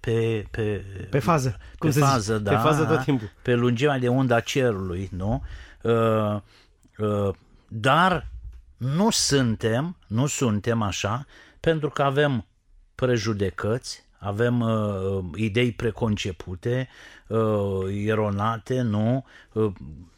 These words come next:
Speaker 1: vă aduceți aminte, uh, Filip, Dumnezeu a vorbit, „Du-te pe drumul spre, uh, spre Gaza.” Ca aplicație aici, nimeni nu trebuie privit ca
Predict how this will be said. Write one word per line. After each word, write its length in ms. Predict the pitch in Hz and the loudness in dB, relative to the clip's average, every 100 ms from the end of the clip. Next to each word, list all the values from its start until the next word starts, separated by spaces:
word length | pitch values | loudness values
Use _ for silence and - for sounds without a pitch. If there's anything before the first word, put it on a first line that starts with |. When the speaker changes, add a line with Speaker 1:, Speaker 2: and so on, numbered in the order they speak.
| _ - | _ -10
Speaker 1:
vă 220 | 110 117 | -2 0
aduceți 440 | 117 131 - 113 | 0 -2 -4 -2
aminte, 680 | 110 117 113 - 107 101 92 98 | 0 2 0 0 0 0 -2 -4
uh, 60 | 90 | -8
Filip, 800 | - - 143 139 110 101 - - 101 | -12 -2 0 2 2 0 -4 -10 -12
Dumnezeu 600 | 90 107 110 107 127 127 | -4 -2 0 0 0 0
a 40 | |
vorbit, 400 | 107 110 135 123 - _ | 0 0 -2 -6 -12 _
„Du-te 540 | - 98 147 196 - 151 | -12 -2 0 2 0 -2
pe 200 | - 131 | 0 -2
drumul 380 | 117 147 147 131 | 0 0 0 -4
spre, 640 | - - 123 123 117 120 - | -6 -2 0 0 -4 -8 -6
uh, 520 | 107 101 101 95 95 92 95 92 - _ - | -4 -4 -6 -8 -12 -18 -20 -20 -20 _ -20
spre 280 | - - 107 | -20 -6 -4
Gaza.” 360 | 101 104 85 - - - - - - - - - - - - - - | -2 -4 -4 -8 -10 -10 -12 -12 -12 -14 -20 -20 -20 -18 -18 -18 -4
Ca 140 | 143 | -2
aplicație 640 | 147 139 131 - 139 - | -2 -4 -4 -2 -4 -2
aici, 360 | 123 117 - - | -4 -4 -8 -12
nimeni 800 | - 127 143 165 170 160 143 139 | -4 -2 0 2 0 0 -2 -2
nu 140 | 123 120 | -2 -4
trebuie 720 | - 120 117 113 110 110 107 | -6 -4 -2 -4 -4 -4 -4
privit 680 | - 98 104 92 101 - - | -6 -8 -6 -6 -8 -10 -10
ca 300 | - 92 92 | -6 -6 -8